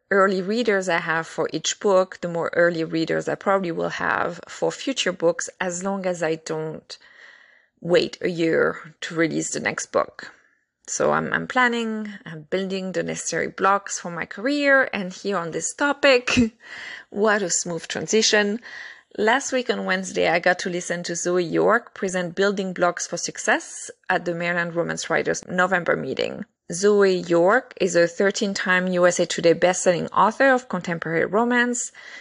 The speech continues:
She also has a nonfiction book series, Romance Your Plan, Romance Your Goals,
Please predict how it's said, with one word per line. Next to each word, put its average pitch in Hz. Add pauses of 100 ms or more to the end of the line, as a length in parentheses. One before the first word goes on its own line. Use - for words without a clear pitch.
She -
also 160
has 160
a 151
nonfiction 160
book 247
series, 202 (140)
Romance 160
Your 175
Plan, 202
Romance 170
Your 160
Goals, 185